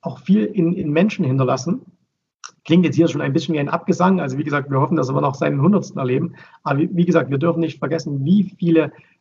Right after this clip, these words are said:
ähm, Tausende und Abertausende Menschen er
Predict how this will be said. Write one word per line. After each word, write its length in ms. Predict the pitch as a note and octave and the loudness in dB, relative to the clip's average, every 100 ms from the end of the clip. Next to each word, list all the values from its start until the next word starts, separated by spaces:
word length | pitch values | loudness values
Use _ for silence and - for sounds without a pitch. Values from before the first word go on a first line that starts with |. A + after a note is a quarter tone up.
| _ D#3+ | _ -2
ähm, 920 | D3+ D3 C#3 C#3+ - F2 - - - - _ - | 0 2 2 0 -4 -4 -6 -6 -12 -14 _ -4
Tausende 500 | E3 A3 A3 F#3 D#3+ | 0 2 4 4 4
und 60 | |
Abertausende 600 | E3 E3+ E3+ C3+ D3+ D3 | 2 0 0 0 0 0
Menschen 320 | C3+ E3 E3 | 0 0 -4
er 140 | D#3 | 0